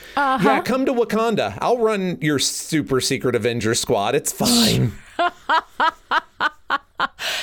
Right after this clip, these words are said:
Speaker 1: Yeah, it's pretty fantastic. So T'Challa is wonderful. Um, I love that. We got a little hint of the Dora Milaje. Um, it wasn't Okoye, uh, but we got a little hint of, you know, his, his squad of, um, female <laughs> soldiers, which I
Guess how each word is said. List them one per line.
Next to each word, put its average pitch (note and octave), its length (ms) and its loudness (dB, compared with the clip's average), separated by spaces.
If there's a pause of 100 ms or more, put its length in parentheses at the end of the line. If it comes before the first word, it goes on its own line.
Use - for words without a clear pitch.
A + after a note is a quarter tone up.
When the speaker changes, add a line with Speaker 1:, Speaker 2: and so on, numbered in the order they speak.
(100)
Speaker 1:
Yeah, G3+ 260 2
it's - 120 -8
pretty F3 220 0
fantastic. D#3 760 -2
So - 140 0
T'Challa C#4 760 2
is G3+ 320 0
wonderful. F#3 920 2
Um, F#3 300 0
I G3+ 100 2
love G#3 200 2
that. G#3+ 180 0
We A3+ 100 2
got A#3 180 0
a A#3+ 60 2
little C4+ 400 2
hint D4 340 0
of C4 140 0
the B3 120 2
Dora A3+ 300 2
Milaje. A#3 640 2
Um, G3+ 320 2
it - 120 -2
wasn't A#3+ 320 0
Okoye, A#3+ 540 0 (440)
uh, A3+ 340 2
but A3+ 160 0
we A#3+ 80 0
got A3+ 140 0
a A3+ 80 2
little A#3 160 2
hint A#3+ 340 0
of, A3+ 300 2
you G#3+ 120 0
know, G#3 160 2
his, G3+ 420 2
his G3+ 300 2
squad G3+ 540 0
of, F#3+ 320 2
um, F3+ 320 2
female F#3+ 340 2
<laughs> - 140 -2
soldiers, F3 400 0
which F#3+ 140 -2
I F3+ 140 -2